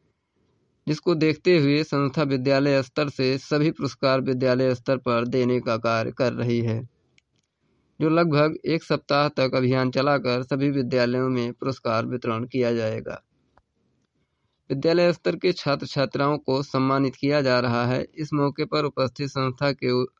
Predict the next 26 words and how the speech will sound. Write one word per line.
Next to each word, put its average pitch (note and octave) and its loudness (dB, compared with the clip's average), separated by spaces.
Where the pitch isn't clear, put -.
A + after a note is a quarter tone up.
अध्यक्ष C3 -4
सौरभ B2+ 2
मिश्र C#3+ -2
से B2+ 2
विनम्र D3+ 2
ने C#3+ 0
बताया C3 2
कि C#3 0
ऐसे D3+ 0
बच्चों D#3 0
को C#3 2
और C#3 0
प्रोत्साहित C#3 0
किए C3+ 0
जाने C3 0
की C3 -6
आवश्यकता C3 -2
है, A#2+ -2
जो C3 -2
कम D#3 0
संसाधनों C#3 0
में C3+ 2
भी B2+ 0
बेहतर C3 -2
परिणाम A#2+ 0
लाकर A#2+ -4